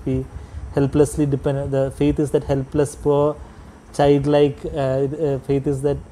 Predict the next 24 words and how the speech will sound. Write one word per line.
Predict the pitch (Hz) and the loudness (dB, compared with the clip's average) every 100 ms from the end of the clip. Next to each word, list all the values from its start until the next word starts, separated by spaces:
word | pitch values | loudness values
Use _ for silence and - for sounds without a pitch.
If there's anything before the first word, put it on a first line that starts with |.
| - | -6
childlike, | 143 143 143 151 156 165 - - - - - - - - - | 0 0 2 2 2 2 -6 -14 -18 -18 -18 -16 -16 -16 -12
helpless | - 139 135 - 156 - - - - 156 | -2 0 0 0 2 0 -4 -12 -10 -2
dependence | 135 131 143 147 143 147 | -2 0 -2 -2 -2 -4
and | 131 | -4
confidence | 135 131 120 135 135 - - | -4 -4 -4 -4 -4 -6 -10
in | 160 123 | -8 -4
the | 123 | -2
Lord, | 123 127 | -2 -2
as | 123 117 | -2 -4
Brother | - 127 | 0 0
Zach | 120 120 117 | 2 -2 -4
says. | - 123 117 - - - - - - - - - | -8 -10 -10 -14 -18 -20 -20 -20 -20 -20 -20 -18
So | - - 135 131 131 139 143 | -10 -2 2 2 2 -2 -8
if | 156 - | -10 -4
we, | 143 143 143 156 175 - - - - - | -2 0 -2 -6 -16 -18 -20 -16 -14 -10
as | 190 147 135 | -4 -2 0
a | 135 | 2
helpless | 139 135 151 143 | 2 2 4 4
babe, | 147 143 143 | 2 0 2
if | 135 | -2
we | 143 | 0
humble | 135 139 143 | 0 0 2
ourselves | 139 131 - 143 147 | 2 0 -2 -4 -2
and | 135 | -4